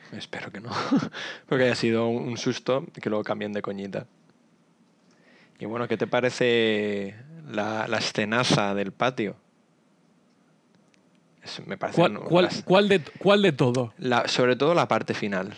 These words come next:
Speaker 1: La parte final, cuando
Speaker 2: Cuando
Speaker 1: le
Speaker 2: ya
Speaker 1: sacan
Speaker 2: coge la
Speaker 1: el blaster
Speaker 2: ametralladora.
Speaker 1: pesado. Claro, o sea, una torreta blaster pesada, o sea,
Speaker 2: Es,
Speaker 1: que es
Speaker 2: eso es,
Speaker 1: un
Speaker 2: eso es una so-,
Speaker 1: mandaloriano.
Speaker 2: es una sobrada como una catedral.
Speaker 1: Sí, sí, sí. Dice, "¿vais a usar la control?". "Espera, vais a cagar". Sí.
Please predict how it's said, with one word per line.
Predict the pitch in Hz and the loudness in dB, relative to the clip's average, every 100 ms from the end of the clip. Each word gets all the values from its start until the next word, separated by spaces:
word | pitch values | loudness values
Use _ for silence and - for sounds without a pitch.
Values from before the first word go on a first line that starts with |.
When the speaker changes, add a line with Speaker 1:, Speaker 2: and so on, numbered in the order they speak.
| - | -12
Speaker 1:
La | - | -8
parte | 101 - 123 | -6 -4 -2
final, | - 110 110 110 107 104 101 98 | -2 0 2 2 2 0 -2 -4
cuando | - 104 | -6 -2
Speaker 2:
Cuando | 104 147 | 2 4
Speaker 1:
le | |
Speaker 2:
ya | 156 | 4
Speaker 1:
sacan | 165 | 4
Speaker 2:
coge | 113 | 4
la | |
Speaker 1:
el | - | 4
blaster | 113 156 | 4 4
Speaker 2:
ametralladora. | 156 165 214 | 6 6 4
Speaker 1:
pesado. | - 107 113 135 - - - | 2 0 0 -4 -10 -20 -4
Claro, | 98 | -4
o | 107 | -2
sea, | - 104 - - - - _ _ _ _ | -2 -2 -4 -14 -18 -20 _ _ _ _
una | 110 113 | -2 0
torreta | - 113 107 113 | 2 0 2 2
blaster | 107 - 127 | 0 0 0
pesada, | - 101 123 123 | 0 0 0 0
o | |
sea, | - 104 | 0 0
Speaker 2:
Es, | 101 95 | 2 2
Speaker 1:
que | 180 | 0
es | |
Speaker 2:
eso | - | 4
es, | 190 113 | 4 4
Speaker 1:
un | |
Speaker 2:
eso | 156 | 2
es | 143 | 4
una | 131 | 4
so-, | 113 | 4
Speaker 1:
mandaloriano. | 107 113 139 170 | 4 4 4 2
Speaker 2:
es | - | 2
una | 175 180 | 2 2
sobrada | - 190 160 160 175 | 2 2 4 4 2
como | 160 | 0
una | 147 | 0
catedral. | 147 135 120 113 | 0 -2 -4 -6
Speaker 1:
Sí, | 110 107 | -8 -8
sí, | 98 - | -10 -12
sí. | 104 - - - - _ | -14 -18 -20 -20 -20 _
Dice, | - 101 92 90 | -8 -4 -2 -4
"¿vais | - 113 110 | -2 -2 -2
a | |
usar | 123 117 | -2 0
la | |
control?". | 117 110 113 - | 0 0 -2 -2
"Espera, | - - 98 92 | -4 -2 -2 -2
vais | 101 110 | -4 -4
a | 90 | -6
cagar". | 87 - - - _ _ _ _ - | -10 -10 -12 -12 _ _ _ _ -10
Sí. | - | -8